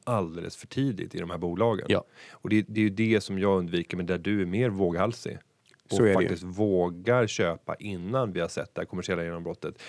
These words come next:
Speaker 1: Men tendenser till det. Du kanske missar första trettio, fyrtio procenten.
Speaker 2: Ja.
Speaker 1: Eh,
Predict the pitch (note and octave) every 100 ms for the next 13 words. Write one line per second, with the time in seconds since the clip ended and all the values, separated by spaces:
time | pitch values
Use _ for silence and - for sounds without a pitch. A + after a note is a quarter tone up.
0 | - - F2 - F#2+ F2 B2+ C3 - -
1 | D#2 - - F#2+ A#2+ A#2+ G2+ - - G2+
2 | - F2+ F2+ - G#2 - G#2+ A2+ - D3
3 | A2+ D#2+ - - - A2 A2+ - - _
4 | E2+